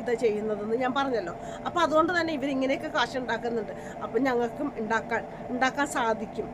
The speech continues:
അതിൽ അങ്ങ് വീണ് പോകുന്നതാണ് അവരുടെ കാര്യങ്ങളും. അ-, അത്രത്തോളം നിങ്ങൾ കണ്ടുകൊണ്ടിരിക്കുക, അവരുടെ റീൽ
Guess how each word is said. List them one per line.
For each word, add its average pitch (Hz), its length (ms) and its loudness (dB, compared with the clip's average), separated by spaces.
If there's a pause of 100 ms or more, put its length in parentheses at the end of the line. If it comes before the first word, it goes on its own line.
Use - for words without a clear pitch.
(240)
അതിൽ 262 180 2 (560)
അങ്ങ് 302 160 2 (440)
വീണ് 285 260 6 (100)
പോകുന്നതാണ് 262 640 4 (480)
അവരുടെ 208 280 0 (140)
കാര്യങ്ങളും. 220 440 4 (360)
അ-, 214 160 4
അത്രത്തോളം 277 720 6 (220)
നിങ്ങൾ 254 220 4 (460)
കണ്ടുകൊണ്ടിരിക്കുക, 247 640 4
അവരുടെ 226 240 4
റീൽ 226 200 4